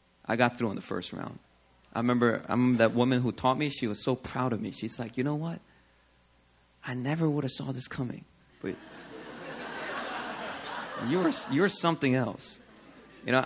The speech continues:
um, anyway, so I got my certification and became a lifeguard. And so I got a pretty decent paying job during my high school days.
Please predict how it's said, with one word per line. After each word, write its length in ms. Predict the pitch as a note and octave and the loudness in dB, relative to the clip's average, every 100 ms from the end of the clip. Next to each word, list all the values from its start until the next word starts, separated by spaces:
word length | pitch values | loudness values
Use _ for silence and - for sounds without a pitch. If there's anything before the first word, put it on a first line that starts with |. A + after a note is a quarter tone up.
| - | 4
um, 460 | B2 B2+ B2 A#2 - - _ - _ | 6 8 8 4 -4 -14 _ -20 _
anyway, 400 | F#3+ E3 A#2+ - - - - - | 8 10 10 6 -6 -20 -18 0
so 120 | A#2+ | 4
I 80 | D#3 | 8
got 140 | G#3 | 8
my 80 | D#3+ | 8
certification 840 | F3 D#3+ C3 C#3 D3 C#3 C3+ A2+ | 6 4 4 4 4 4 2 2
and 200 | A2 A#2 | 0 0
became 280 | A#2 C#3 B2 | 2 2 2
a 40 | |
lifeguard. 480 | A2+ A#2+ - G2 - | 4 4 2 -2 -2
And 100 | - | -6
so 140 | G2 A2+ | -6 -4
I 240 | A2+ C3 | 0 2
got 80 | D3 | 2
a 60 | C#3 | 2
pretty 200 | D#3+ B2+ | 0 2
decent 360 | B2 B2 A2+ | 2 2 -2
paying 240 | B2+ A2 G#2 | 0 0 0
job 240 | G#2+ G2+ | -2 -2
during 140 | G2+ | -2
my 80 | G2+ | -4
high 100 | G3 | -4
school 240 | - - G2 | -6 -6 -4
days. 500 | - G#2+ - - | 0 0 -2 -8